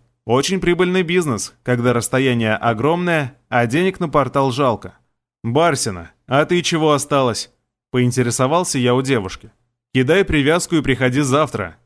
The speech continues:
Чего тебе тут торчать? Ночь же". "Я еще немного с вами побуду. Места здесь красивые", удивила меня девушка. Что она нашла красивого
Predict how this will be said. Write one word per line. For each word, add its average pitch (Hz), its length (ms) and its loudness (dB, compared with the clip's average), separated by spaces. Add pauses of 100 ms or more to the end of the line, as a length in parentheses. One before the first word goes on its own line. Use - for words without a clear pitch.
(120)
Чего 151 340 2
тебе 147 240 0
тут 143 220 -4
торчать? 127 540 -4 (180)
Ночь 151 240 0
же". 95 240 -10 (880)
"Я 185 240 2
еще 190 220 0
немного 190 360 0
с 190 140 -2
вами 185 240 2
побуду. 120 500 -2 (360)
Места 170 440 0
здесь 131 260 0
красивые", 120 760 -2 (240)
удивила 131 580 2
меня 131 320 0
девушка. 117 560 -2 (300)
Что 135 380 0
она 160 180 0
нашла 147 320 0
красивого 143 720 0